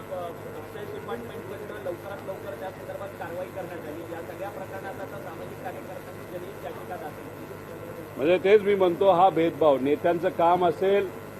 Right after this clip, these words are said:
Speaker 2: तर सुपरफास्ट होतं आणि सामान्य लोकांचं काम असेल तर तुम्ही कतारमे आहात, तुम्ही थोड्या हातामध्ये बॅगा घेऊन या,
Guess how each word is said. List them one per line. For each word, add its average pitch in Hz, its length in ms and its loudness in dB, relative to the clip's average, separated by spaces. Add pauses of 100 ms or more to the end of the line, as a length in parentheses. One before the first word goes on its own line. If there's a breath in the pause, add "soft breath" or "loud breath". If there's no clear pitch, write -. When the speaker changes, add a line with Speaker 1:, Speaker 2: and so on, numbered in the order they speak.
(100)
Speaker 2:
तर 226 100 12
सुपरफास्ट 262 920 6
होतं 151 220 2 (500)
आणि 208 180 10
सामान्य 208 500 8
लोकांचं 220 460 10
काम 214 340 6
असेल 214 600 8 (180)
तर 202 80 10
तुम्ही 214 240 6
कतारमे 247 640 8
आहात, 180 400 8 (400)
तुम्ही 208 260 8
थोड्या 190 220 8
हातामध्ये 202 520 8
बॅगा 185 360 10
घेऊन 208 240 10
या, 165 140 6